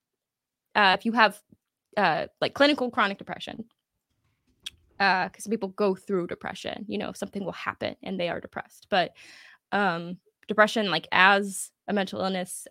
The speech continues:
uh, doesn't just kinda, you have your good and bad days, good and bad periods, but, like,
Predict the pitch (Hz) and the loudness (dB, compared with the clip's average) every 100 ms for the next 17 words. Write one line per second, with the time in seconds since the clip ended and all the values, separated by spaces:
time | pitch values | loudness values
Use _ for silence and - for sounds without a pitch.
0 | 190 185 175 175 190 - 214 226 220 - | -2 0 2 -2 -4 -4 0 0 -2 -2
1 | 214 196 - _ _ - - - - 233 | -2 -2 -6 _ _ -12 -12 -12 -4 0
2 | 226 226 214 233 180 170 202 240 302 - | 0 2 0 2 2 2 2 0 -2 -4
3 | 185 170 - - 185 196 277 262 185 147 | -4 -2 -4 -2 -2 0 -2 -2 -2 -2
4 | - 151 151 - | 0 -2 -2 -10